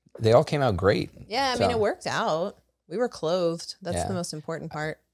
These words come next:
Speaker 1: The, the interesting thing on that for me was I had n-, during that whole time, I didn't get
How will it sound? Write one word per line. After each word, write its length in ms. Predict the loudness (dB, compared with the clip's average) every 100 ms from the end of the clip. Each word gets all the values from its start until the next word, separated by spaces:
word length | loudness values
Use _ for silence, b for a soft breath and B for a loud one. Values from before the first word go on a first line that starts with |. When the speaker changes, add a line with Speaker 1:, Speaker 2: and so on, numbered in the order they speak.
| _
Speaker 1:
The, 420 | -2 2 4 4 2
the 180 | 2 4
interesting 460 | 2 0 -2 0
thing 160 | 0 2
on 140 | 2
that 240 | 4 4 2
for 80 | 0
me 380 | 2 2 0
was 560 | -2 2 2 2 0 -8 _ _ _ _ _ _ _ 2
I 160 | 4
had 460 | 4 2 -2 -2 -2
n-, 200 | -2 -2 -6 _ _ _ -8
during 260 | 0 2 4
that 120 | 2
whole 160 | 2 -2
time, 460 | -2 -2 0 0
I 100 | 0
didn't 220 | 0 0 0
get 240 | -2